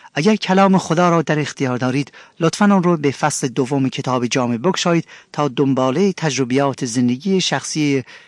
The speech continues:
مردی که از خدا جدا شده و قصد داره عمرش رو در آرامش به سر بیاورد توجه کنیم و ببینیم که آیا من و شما نیز امروز با تجربیات و افکار او روبرو هستیم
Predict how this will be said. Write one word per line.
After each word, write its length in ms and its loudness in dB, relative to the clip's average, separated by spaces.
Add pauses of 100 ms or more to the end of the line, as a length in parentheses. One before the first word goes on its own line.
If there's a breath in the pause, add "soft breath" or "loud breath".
(280 loud breath)
مردی 320 0
که 260 -2 (200)
از 220 -4
خدا 360 0
جدا 300 -2
شده 380 -4 (300 loud breath)
و 100 -2 (100)
قصد 320 -2
داره 260 0
عمرش 320 4
رو 260 -2 (300 loud breath)
در 240 -4
آرامش 500 2
به 100 -8
سر 220 -4
بیاورد 380 -4
توجه 360 -4
کنیم 300 0 (340 loud breath)
و 60 0
ببینیم 340 2
که 140 -2
آیا 380 2 (280 loud breath)
من 180 2
و 40 2
شما 340 4
نیز 400 4
امروز 420 0
با 180 2
تجربیات 680 -2
و 40 0
افکار 420 0
او 100 2
روبرو 340 -4
هستیم 420 -2